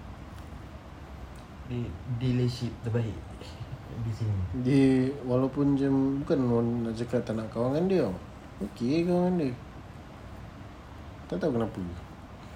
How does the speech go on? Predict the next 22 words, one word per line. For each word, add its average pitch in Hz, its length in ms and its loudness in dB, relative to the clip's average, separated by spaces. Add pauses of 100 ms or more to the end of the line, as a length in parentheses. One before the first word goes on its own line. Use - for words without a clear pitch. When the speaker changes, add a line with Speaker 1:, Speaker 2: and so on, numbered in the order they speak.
Speaker 2:
Kau 113 160 2
orang 117 80 4
tak 113 160 2
nak 113 80 0
kawan 113 240 2
dengan 117 180 0
dia. 104 120 -6 (420)
Speaker 1:
Aku - 400 -6
tak 415 160 -2
ada 277 160 -2
lah, 349 240 -2
kau 339 140 -6 (100)
kawan 359 240 -2
ni. - 120 0 (1160)
Speaker 2:
Tahu, 233 240 6
Nabil 175 340 6
lah 349 140 6
kot. 127 180 4 (240)
Speaker 1:
Hmm. 147 200 -2 (340)
Speaker 2:
Nabil 185 240 4
macam 185 240 4
Speaker 1:
Nabil. 175 180 4